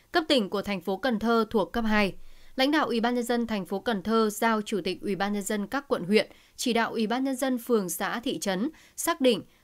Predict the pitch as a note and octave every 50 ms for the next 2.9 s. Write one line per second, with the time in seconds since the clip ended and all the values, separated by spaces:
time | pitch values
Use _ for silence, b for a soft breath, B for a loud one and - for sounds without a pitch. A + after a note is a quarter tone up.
0 | b b - - D#4 D4 D4 C#4+ C4 B3 G3+ - F3 F3 G3 G3+ G3 F#3 F3+ G3
1 | F#3+ F#3+ F#3 G3+ A#3+ - E4+ E4+ D#4+ B3+ G3+ F3+ - G3+ G3 F#3+ - _ G3 F#3+
2 | G3 G3 F#3+ - G#3 A#3+ A#3+ A#3 A3+ A3+ A3+ G3+ F#3+ F#3 F3+ F#3+ B3